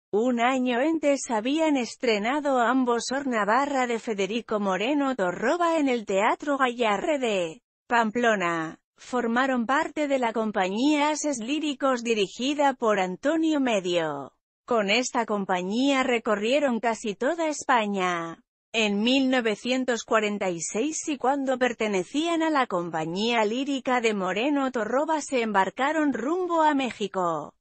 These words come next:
llevando consigo a sus dos hijos, Mari Pepa y Plácido. En América realizaron una gira, pero fue en México donde más éxito tuvieron, por lo que decidieron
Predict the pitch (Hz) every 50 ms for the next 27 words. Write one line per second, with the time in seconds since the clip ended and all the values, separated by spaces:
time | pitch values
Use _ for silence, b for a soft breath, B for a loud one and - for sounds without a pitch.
0 | _ _ _ _ - 202 185 190 180 170 156 156 170 190 220 233 233 226 220 220
1 | - 208 196 190 - - 170 156 202 208 196 190 - - 180 165 170 196 220 294
2 | 359 - - 302 285 262 - 208 190 175 170 160 156 143 - - - - - _
3 | _ _ _ _ - 185 185 185 202 226 254 262 254 226 - 269 311 311 - 302
4 | 294 285 285 277 269 - 285 254 226 208 - - 196 180 175 165 151 143 139 120
5 | - _ _ _ - 214 247 233 220 208 180 180 202 240 277 302 294 262 - 269
6 | 247 240 226 220 220 214 202 196 180 175 165 - - 247 294 311 311 294 285 285
7 | 277 277 247 220 - - 226 247 262 254 240 220 - 208 202 196 180 170 - -
8 | 208 214 233 240 233 220 202 196 202 247 320 349 - - 339 311 - - 285 262
9 | 240 226 226 220 208 214 208 196 202 220 240 247 - - 294 330 - - - -
10 | 330 320 - - 359 302 - 277 269 233 247 277 311 349 349 339 330 320 320 311
11 | 285 269 254 247 233 - 240 226 214 202 - 240 233 226 247 240 220 196 196 185
12 | 180 175 170 165 170 170 - -